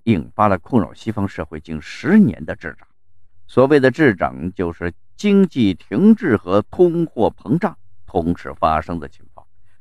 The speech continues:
是不是听完我回顾这段历史，你特别有身临其境的感觉？毕竟由于新冠疫情和国际地缘政治危机的双重作用，目前很多经济体都显出了滞胀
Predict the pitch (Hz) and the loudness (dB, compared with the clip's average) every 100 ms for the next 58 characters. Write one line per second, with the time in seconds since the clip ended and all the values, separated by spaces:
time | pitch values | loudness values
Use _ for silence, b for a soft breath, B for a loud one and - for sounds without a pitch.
0 | - _ _ - 220 175 165 - 214 190 | -20 _ _ -4 -2 0 -2 0 2 4
1 | 190 131 85 - - 101 131 143 147 120 | 0 -4 -10 -16 -8 -8 -6 -2 0 0
2 | 127 - 196 113 - - 139 127 - 208 | -2 -4 -2 -2 -4 2 4 2 0 -2
3 | 104 104 98 60 - 110 98 101 - - | 0 0 -2 -6 -8 -4 -2 -4 -6 -20
4 | - - 151 - - - - - - - | -16 -10 -10 -10 -14 -16 -20 -20 -20 -20
5 | - - - - - 135 127 120 120 123 | -20 -20 -20 -20 0 4 6 6 6 6
6 | 113 117 135 135 123 113 - 127 101 - | 4 2 2 4 4 4 4 2 2 -2
7 | 80 95 110 92 92 90 160 208 160 123 | -4 0 0 0 -6 0 0 2 0 -2
8 | 240 156 82 90 151 170 101 98 - 226 | -4 -6 -4 -6 -2 -2 0 -2 -4 -6
9 | 196 202 127 92 190 175 87 85 - - | -6 -8 -6 -4 -4 -4 -4 -8 -6 -4
10 | 180 64 53 - _ _ 135 110 - 87 | -4 -4 -16 -20 _ _ 0 0 0 -8
11 | - 71 - 120 - 107 90 80 - - | -8 -10 -6 -6 -4 -6 -6 -12 -16 -6
12 | 165 170 - - - - 101 95 - _ | -6 -6 -8 -8 -10 -8 -6 -6 -10 _
13 | _ _ 98 71 - - 82 | _ _ -12 -12 -6 -4 -4